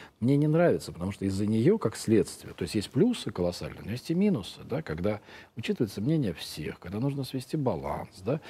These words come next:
когда Роскомнадзор ведет себя как девочка на выданье, да, потому что есть доводы "за", доводы "против". Я знаю, как топят, понимаешь, да, эту историю, да. Я вообще понимаю, как примерно на В В П, на начальника перекидывают решение вопросов, которые, ну, сами не могут договориться. Ну, ж-, ну, зачем брать на себя грех,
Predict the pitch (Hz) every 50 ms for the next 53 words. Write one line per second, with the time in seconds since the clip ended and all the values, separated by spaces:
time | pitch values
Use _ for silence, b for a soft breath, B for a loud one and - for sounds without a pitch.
0 | B B B B _ 110 117 135 135 - - 143 139 143 139 139 185 202 180 135
1 | 123 131 120 - 113 - 107 98 113 143 156 147 - - 135 139 139 131 120 123
2 | 120 120 92 80 76 69 - - - - 123 151 156 - 110 113 120 120 - -
3 | 120 113 107 104 117 113 104 104 95 104 107 110 135 185 208 190 147 131 113 110
4 | 104 110 107 - - 196 185 - 127 110 123 117 120 160 165 151 - 139 - -
5 | - 160 160 160 151 - - - - - - - - - - - 127 113 78 76
6 | 87 92 82 - 76 78 - - - 71 71 - - - - - 165 160 B B
7 | B B B B B B - 127 - 190 - 127 123 135 160 180 156 - 110 -
8 | - 110 113 120 151 156 143 127 113 104 101 110 110 110 110 113 113 - - 120
9 | 107 107 107 101 101 98 95 98 101 - - 185 190 185 156 - 92 - 98 101
10 | 98 - 151 143 127 - 110 104 - - 131 117 113 104 107 104 - 175 175 -
11 | 139 127 - 113 110 123 117 117 110 B B B B B _ 220 - 226 208 147
12 | 139 170 226 233 - - 175 156 156 - - - - - - - _ _ _ _
13 | - 180 175 - 185 180 190 196 - - 170 113 160 143 135 - 92 - - 95
14 | 95 120 104 82 90 120 147 147 -